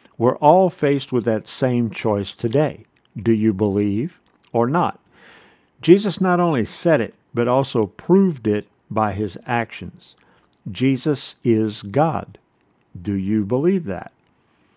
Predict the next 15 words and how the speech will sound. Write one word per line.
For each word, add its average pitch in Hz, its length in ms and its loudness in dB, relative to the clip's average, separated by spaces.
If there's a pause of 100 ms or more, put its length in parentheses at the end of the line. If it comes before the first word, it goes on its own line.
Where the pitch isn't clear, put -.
(420)
Now, 127 300 -2
with 101 140 -12
that 151 220 0
understanding, 170 840 -2 (960)
we 131 160 2
also 196 360 0
have 180 240 0
to 123 60 -4
consider 120 520 0
that 107 180 -2
Jesus 123 420 -2
was 117 200 0
also 101 420 -4
a 101 60 -2
man, 104 480 -4